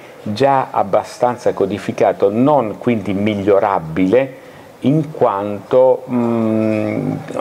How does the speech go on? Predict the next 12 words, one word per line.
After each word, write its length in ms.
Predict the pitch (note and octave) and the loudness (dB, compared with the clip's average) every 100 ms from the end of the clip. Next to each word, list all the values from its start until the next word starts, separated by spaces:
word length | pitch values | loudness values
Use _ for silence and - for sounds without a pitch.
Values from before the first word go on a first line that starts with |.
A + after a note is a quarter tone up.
| - | -4
diciamo, 1160 | A2 A#2+ C#3 C#3 B2 A#2 A#2 A#2 A2+ A#2 - A#2+ G#2 | -2 2 2 2 2 2 2 2 4 2 0 -2 -2
ehm, 640 | - B2+ A#2+ A#2+ A#2+ A#2+ B2 - D3+ C3+ C3 C3+ C3 | -2 0 0 0 0 0 -2 -8 -10 -10 -12 -12 -2
per, 180 | D3 C#3 | 0 2
non 580 | C#3 B2+ C3 C3+ C#3+ | -2 0 4 4 4
l'abbiamo 380 | D3 C#3 D#3 C#3+ | 4 4 2 2
riconosciuto 720 | C3+ C3 D3 C#3+ - D#3 B2+ | 0 0 0 0 0 0 0
come 200 | - B2 | 0 0
momento 380 | A#2+ B2+ C#3 C#3 | 2 2 2 2
di 120 | A#2 | -2
criticità 680 | A2 A#2 G#2+ B2+ B2 - D#2 | -2 -4 -2 -2 -2 0 0
del 160 | D2 D#2+ | 0 -2
percorso 680 | - E2 - C#2+ F2+ - | 0 -2 0 -2 -2 -4